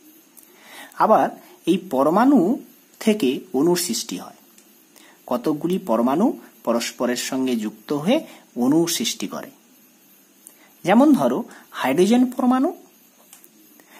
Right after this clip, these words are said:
এবং আরও একটি হাইড্রোজেন পরমাণু পরস্পরের সঙ্গে যুক্ত হয়ে এইচ টু অণু তৈরি করেছে। অণু ক প্রকার? না, অণু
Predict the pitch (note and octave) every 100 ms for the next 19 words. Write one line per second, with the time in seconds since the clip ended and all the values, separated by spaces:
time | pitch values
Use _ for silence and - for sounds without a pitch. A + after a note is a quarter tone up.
0 | - - - F3 C4+ C#4 D#3+ A#3 D4+ -
1 | A#3+ D3 B2 B2 A2+ G2 F#2 D#2+ - -
2 | _ _ B2+ C3+ - C#3 B2+ - B2 A#2
3 | A2 G2+ - D#3+ - D#4 F4 - - -
4 | - _ _ G#2+ A#2+ - - - C3+ A#2
5 | C#3+ F3+ G2+ G2+ F#2+ - G2+ - - _
6 | _ _ _ _ _ _ _ - G3 C4+
7 | C#4+ B3+ B3+ B3 C4+ - _ _ - -
8 | - - D#3 - E3+ B3